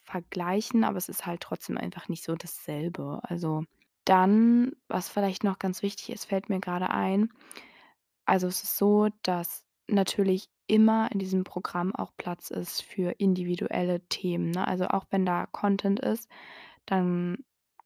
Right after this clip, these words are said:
kann's auch mal sein, dass 'ne Stunde einfach mal über 'n anderes Thema geht und das dann halt grade wichtiger ist. Oder halt auch im Reframing, da ist es halt so, dass wir teilweise zwei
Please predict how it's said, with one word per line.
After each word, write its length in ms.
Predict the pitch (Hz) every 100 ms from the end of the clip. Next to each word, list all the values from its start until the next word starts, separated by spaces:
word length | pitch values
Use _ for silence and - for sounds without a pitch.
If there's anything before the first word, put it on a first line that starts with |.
| _
kann's 220 | - 208 190
auch 100 | 190
mal 120 | 185
sein, 160 | 185 185
dass 120 | -
'ne 60 | 180
Stunde 280 | 185 185
einfach 300 | - 190 -
mal 500 | 185 180 - - 87 - _ _ _ - -
über 200 | 196 185
'n 100 | 180
anderes 340 | 190 185 175 -
Thema 280 | 220 208 190
geht 400 | - 190 196 _
und 320 | 202 180 175 - - - - _ _ _ -
das 240 | 196 -
dann 200 | 185 180
halt 160 | 180 -
grade 300 | 185 180 180
wichtiger 480 | 190 - 180 175 202
ist. 280 | 214 - -
Oder 260 | 190 185 180
halt 180 | 185
auch 180 | 190 180
im 300 | - 180 175 - _ -
Reframing, 680 | 202 190 - 190 190 190 190
da 100 | 190
ist 140 | 190 -
es 120 | -
halt 160 | 185 -
so, 280 | 190 185 190 - - - _ -
dass 200 | 196 -
wir 380 | 196 196 196 - _ _ - 226
teilweise 520 | - 247 262 233 214 220
zwei 720 | - 185 180 190 214 226